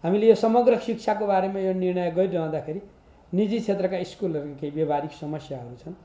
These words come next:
उनीहरू घर भाडामा छन्, उनीहरूका मु-, अप्ठ्याराहरू छन्। उनीहरू सरकारी स्कुलका त टिचरलाई सरकारले तलब दिएको छ, निजीको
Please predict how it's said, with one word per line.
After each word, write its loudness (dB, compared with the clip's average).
उनीहरू 4
घर 4
भाडामा 0
छन्, -10
उनीहरूका 0
मु-, -4
अप्ठ्याराहरू -6
छन्। -14
उनीहरू 4
सरकारी 6
स्कुलका 2
त -2
टिचरलाई 4
सरकारले 0
तलब -4
दिएको -10
छ, -14
निजीको -2